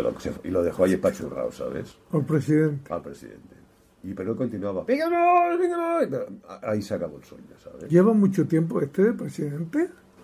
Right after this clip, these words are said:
Speaker 1: Unos tres años, me, una cosa así, tres años o una cosa así, más
Speaker 2: ¿Sí?
Speaker 1: o menos, sí. Pero me dio, de verdad, porque yo lo vi, lo vi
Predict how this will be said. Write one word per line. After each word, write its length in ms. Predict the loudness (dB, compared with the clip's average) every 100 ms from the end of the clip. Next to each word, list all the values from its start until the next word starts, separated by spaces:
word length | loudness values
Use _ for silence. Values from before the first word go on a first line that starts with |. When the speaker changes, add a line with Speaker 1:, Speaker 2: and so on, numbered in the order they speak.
| -20 -14 -6
Speaker 1:
Unos 220 | -2 -2
tres 200 | -2 -2 -2
años, 240 | -2 -2
me, 100 | -4
una 360 | -8 -10 -10 -6
cosa 240 | -4 -4
así, 200 | -2 0
tres 260 | 0 -2 2
años 380 | 4 4 0 -4
o 40 |
una 200 | -8 -8
cosa 240 | -8 -6 -6
así, 180 | -6
más 120 | -4 2
Speaker 2:
¿Sí? 60 | 4
Speaker 1:
o 40 |
menos, 240 | 2 -2 -14
sí. 80 | -20 -20 -8
Pero 180 | -4 -2
me 140 | -2
dio, 320 | 2 4 4 0 -20 -14
de 100 | -4
verdad, 280 | 0 6 6
porque 260 | 6 2 2
yo 120 | 6
lo 120 | 8 8
vi, 360 | 6 0 -4 -8
lo 200 | -2 2
vi 380 | 4 4 2